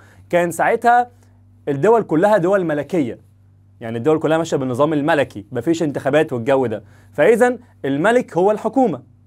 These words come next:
اوكي؟ فالايه، فالحكومه بتاخد اوامرها من الملك اللي هو ماله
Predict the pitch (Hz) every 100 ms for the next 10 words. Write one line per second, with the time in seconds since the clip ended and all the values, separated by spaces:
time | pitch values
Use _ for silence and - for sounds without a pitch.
0 | _ _ _ _ _ _ 110 - 180 240
1 | - _ _ - 139 165 202 208 151 127
2 | 135 190 233 247 247 _ _ _ 131 175
3 | 196 151 131 147 190 214 226 254 208 -
4 | 135 147 170 175 180 170